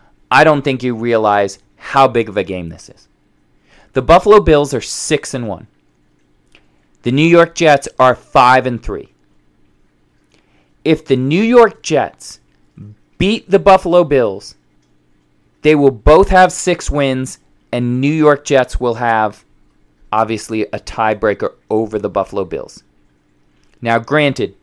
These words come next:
the Jets have played one more game than the Bills so far, but this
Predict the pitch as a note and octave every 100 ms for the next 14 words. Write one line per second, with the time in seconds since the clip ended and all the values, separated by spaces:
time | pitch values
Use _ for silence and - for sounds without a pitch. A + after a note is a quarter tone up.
0 | - G2 A2+ G2+ - F#2 A#2+ A2 G#2 A2+
1 | A#2+ C3 A#2+ D3 B2+ A#2 B2 - _ _
2 | _ _ _ _ _ _ A2 G#2 G2 G#2
3 | F#2+ - G2 - F#2+ F2+ _ _ _ _
4 | _ _ - D#3 G#2+ - _ _ _ _
5 | _ _ _ _ _ _ _ _ _ _
6 | _ - - _ _ C3+ C#3 -